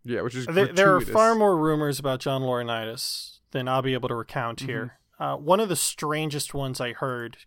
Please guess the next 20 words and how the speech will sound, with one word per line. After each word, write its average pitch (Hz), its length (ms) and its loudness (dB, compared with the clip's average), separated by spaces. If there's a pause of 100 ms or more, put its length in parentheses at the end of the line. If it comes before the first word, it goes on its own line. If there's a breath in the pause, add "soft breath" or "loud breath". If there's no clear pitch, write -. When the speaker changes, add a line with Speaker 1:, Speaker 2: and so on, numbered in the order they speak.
Speaker 2:
came 139 260 -6
from 135 260 -4
Maria 131 320 -2
Kanellis. 120 640 -6 (100)
I 147 100 -2
will 147 260 0
say, 147 460 0
Maria 147 220 -2
Kanellis 147 520 0
Speaker 1:
Mm-hmm. 139 80 -12
Speaker 2:
used 147 220 -6
to 160 80 -4
work 139 420 -4 (400 soft breath)
as 147 180 -2
a 143 120 0
diva 127 480 -4
at 127 80 -14
W 127 220 -4
W 123 360 -4
E. 120 240 -6